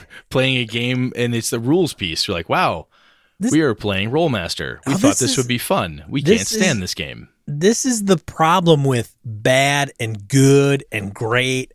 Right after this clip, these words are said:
Speaker 2: and awesome and crappy and, you know, boring and fun and exciting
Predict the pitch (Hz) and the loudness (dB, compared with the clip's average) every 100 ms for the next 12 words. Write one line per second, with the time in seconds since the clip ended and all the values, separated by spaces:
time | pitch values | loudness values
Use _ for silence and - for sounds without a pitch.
0 | - 101 - 110 123 127 - 139 127 117 | -14 -14 -8 0 0 0 0 -2 -2 -6
1 | 95 87 - 131 135 - 131 127 120 - | -14 -14 -4 0 0 -2 -4 -2 -4 -8
2 | - _ _ _ 113 107 101 98 98 - | -20 _ _ _ -6 -4 -2 -4 -6 -14
3 | - _ _ _ _ 151 123 110 104 101 | -20 _ _ _ _ -4 -2 0 0 0
4 | 131 139 147 143 143 139 135 - - - | 4 6 6 4 2 0 -2 -6 -14 -6
5 | 113 104 98 98 98 - - - - - | -4 -2 -2 -4 -6 -10 -14 -20 -20 -2
6 | 143 139 143 139 - 107 95 - - 143 | 2 4 4 0 -4 -10 -8 -8 0 2
7 | 143 139 135 135 | 2 2 0 -2